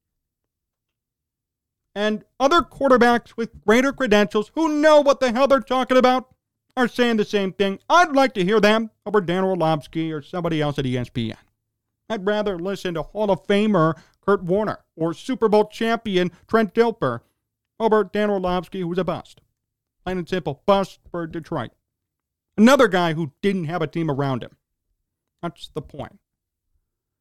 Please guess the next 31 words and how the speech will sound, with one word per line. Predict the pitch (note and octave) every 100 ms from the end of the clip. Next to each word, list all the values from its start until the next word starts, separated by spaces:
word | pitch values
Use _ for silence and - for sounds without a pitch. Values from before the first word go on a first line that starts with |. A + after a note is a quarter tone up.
| _ _ _ _ _ _ _
And | G#3
opinions | G#3 - C#4 C4+ C4+ A#3+
and | A3
predictions | - G#3+ A#3+ - B3 B3 A3+
are | A3
gonna | A#3
be | A3+ G#3+ -
fruitless | B3+ C4 - A3+ - _
anyway. | G3+ F#3+ D#3+ A#2+ A2 - _ _ _ _ -
By |
week | C#3 A3+ A#3 -
four, | B3+ B3
week | A3 A3+ -
five, | B3 A#3
we're | G#3
gonna | A3
have | G#3+
a |
better | G#3+ A#3+ C4+ B3+
idea. | F#3+ E3+
We're | F#3+
gonna | A#3 C4+
change | - B3+ C4+ C#4
our | B3+
opinions, | A3 G#3+ G3 G#3 G#3
change | _ A#3 C#4 C4+
our | A#3+
predictions, | G#3+ G3 F#3+ - A3 C4 - _ _ _ _ -
based | A#3+ A3
on | B3 B3+ B3
results | A3+ G#3+ D4 E4 - - -